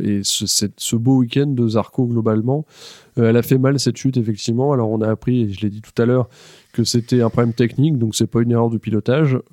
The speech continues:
ce qui est, euh, rassurant dans un sens.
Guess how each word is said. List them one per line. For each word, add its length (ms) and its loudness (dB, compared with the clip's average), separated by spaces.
ce 160 -6
qui 300 0
est, 40 2
euh, 440 -2
rassurant 760 0
dans 60 0
un 60 -2
sens. 520 -6